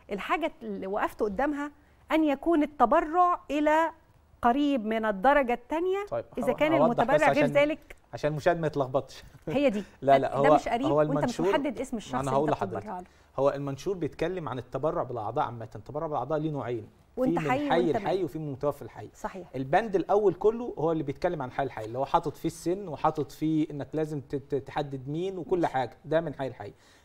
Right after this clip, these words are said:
Speaker 2: بند رقم اتنين، المادة التانية على طول منه، بيقول إن هو من متوفى الحي اشتراطات معينة، مش ط-، طبعًا مش شرط إنك أنت تذكر اسم ال-، ال-، اللي هتتبرع له، لأن أنت بتعرفوش. آه، بس أنت لازم تحدد العضو، لازم
Speaker 1: دي في
Speaker 2: تقول
Speaker 1: البنود اللي رايحة دلوقتي للشهر العقاري؟
Speaker 2: ما، ما،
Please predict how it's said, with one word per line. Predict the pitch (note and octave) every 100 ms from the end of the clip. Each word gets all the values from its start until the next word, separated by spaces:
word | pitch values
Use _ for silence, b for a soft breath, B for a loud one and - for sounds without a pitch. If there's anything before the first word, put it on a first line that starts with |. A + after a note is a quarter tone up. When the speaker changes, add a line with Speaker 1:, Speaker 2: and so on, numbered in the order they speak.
| C3+
Speaker 2:
بند | F3 A3+ G3+
رقم | G#3 F#3+
اتنين، | F3+ F3 G#3 D#4+ - -
المادة | D#3+ E3 D3+
التانية | - F3+ F#3+
على | C#3+ C#3
طول | F#3 F#3
منه، | G#3 A#3+ C4+ b b b
بيقول | B2+ C#3 D3+ F3+ A3+ G3+
إن | E3
هو | D#3+
من | F#3 E3 D3+
متوفى | D3+ F3 -
الحي | D#3+ - - -
اشتراطات | C#3+ - C#3+ C#3 D3
معينة، | D#3+ G#3
مش | F#3+ D#3 -
ط-، | -
طبعًا | - E3+ D#3+
مش | D3 C3+
شرط | - G#3 D#3
إنك | C3+
أنت | D#3 C#3+
تذكر | F3 - D3
اسم | E3 D#3
ال-، | C#3 C3+ -
ال-، | A#2+ -
اللي | B2
هتتبرع | B2+ B2 B2+ D#3+ D3
له، |
لأن | B2+ C3+
أنت | D3
بتعرفوش. | C#3+ D#3 D#3+ A3 E3 - b b b b -
آه، | C3+ C#3
بس | C#3+ D3+
أنت | F#3 F3
لازم | F3+ F3
تحدد | - E3+ D#3 C#3
العضو، | A#2+ F3+ F3+
لازم | D3+ B3
Speaker 1:
دي |
في | C#4
Speaker 2:
تقول | -
Speaker 1:
البنود | G3+ A#3+ A3+
اللي | G3
رايحة | F#3 A#3+ -
دلوقتي | G3 G3 A3+ -
للشهر | G#3 - A3+
العقاري؟ | G#3+ - A#2
Speaker 2:
ما، | B2+ C3
ما، | C3+